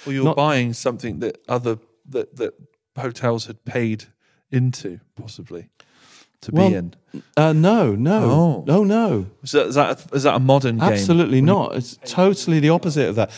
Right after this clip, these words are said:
Speaker 2: This is what I'm saying, Andy. It was the complete opposite of that. It was up to you what went in the book, and you certainly wouldn't be swayed by someone offering you money. I mean, it did happen occasionally, but hotels didn't used to pay to be in the book.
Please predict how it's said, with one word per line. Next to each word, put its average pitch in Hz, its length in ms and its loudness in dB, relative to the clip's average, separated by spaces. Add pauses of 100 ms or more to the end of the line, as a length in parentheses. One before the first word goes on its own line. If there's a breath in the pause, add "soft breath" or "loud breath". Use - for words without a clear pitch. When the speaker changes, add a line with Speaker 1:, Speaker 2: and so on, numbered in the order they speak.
(140)
Speaker 2:
This 156 160 -4
is 147 80 -2
what 151 100 2
I'm 123 100 -2
saying, 151 400 0
Andy. 95 300 -4 (200 loud breath)
It 135 80 0
was 135 120 0
the 127 80 -8
complete 147 340 -2
opposite 143 360 -2
of 104 100 -4
that. 95 240 -6 (320 loud breath)
It 135 120 2
was 139 120 0
up - 140 0
to 156 140 -4
you 165 220 2
what 113 140 2
went 107 160 -2
in 101 60 -4
the 101 60 -2
book, 92 140 0
and 120 80 0
you 120 80 0
certainly 120 580 -2
wouldn't 110 280 -2
be 107 80 -6
swayed 107 480 -4
by 107 180 -2
someone 110 280 -4
offering 104 200 -6
you 113 60 -2
money. 120 260 0
I 113 40 0
mean, 127 120 2
it 127 80 -2
did 156 140 0
happen 131 260 -2
occasionally, 104 720 -4 (460 soft breath)
but - 320 0
hotels 175 400 2
didn't 185 180 0
used 156 160 -4
to - 60 -16
pay 139 160 2
to - 100 -10
be 123 100 -2
in 113 80 0
the 113 60 0
book. 151 460 -2